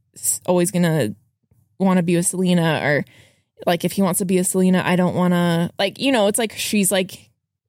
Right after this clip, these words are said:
talking to it's when you have, like, a crush on someone and you're talking to their best friend, like, trying to get, like, the tea. And she was kind of, like,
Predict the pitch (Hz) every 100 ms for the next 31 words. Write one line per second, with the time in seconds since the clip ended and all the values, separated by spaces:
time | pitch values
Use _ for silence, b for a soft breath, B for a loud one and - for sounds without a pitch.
0 | - 220 160 190 180 175 180 175 180 _
1 | _ _ _ 202 220 220 220 196 202 196
2 | 214 202 202 190 185 180 175 160 160 -
3 | - - 160 143 180 - 156 - 127 -
4 | 180 143 - - - - 147 - 151 104
5 | 156 160 156 - 165 151 101 107 -